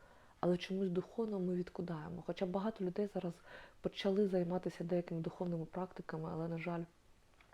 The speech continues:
трошки не в ту степь. Але дякую тобі, що вони хоч трошки задумуються, хай через такий спосіб.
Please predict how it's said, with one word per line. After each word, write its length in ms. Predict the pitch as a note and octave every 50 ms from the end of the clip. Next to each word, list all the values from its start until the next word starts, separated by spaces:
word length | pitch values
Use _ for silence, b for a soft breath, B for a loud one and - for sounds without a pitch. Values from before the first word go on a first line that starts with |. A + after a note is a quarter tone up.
| - - - - - - -
трошки 340 | - F#3 F3 - - F3+
не 60 | F3 E3
в 60 | -
ту 140 | - - -
степь. 380 | - - - G3 F#3+ F#3+ - B B B B B B B B B
Але 420 | - E3+ E3+ E3+ E3+ E3+ E3+ D#3+ - - - - - - - - - - - - - - -
дякую 300 | - G#3 F#3+ F#3+ - F3+
тобі, 220 | - F3 E3+ F#3 F3+
що 180 | - - E3+
вони 140 | E3 E3 F3+
хоч 220 | - - - -
трошки 300 | - F#3+ F#3 - - F#3
задумуються, 600 | E3 E3+ D#3+ E3 E3 E3 F3 F3+ F3 - - -
хай 160 | - - F3 E3+
через 200 | - F3 E3+ -
такий 300 | - F3+ - - F#3 -
спосіб. 440 | - - - F3+ E3+ - - -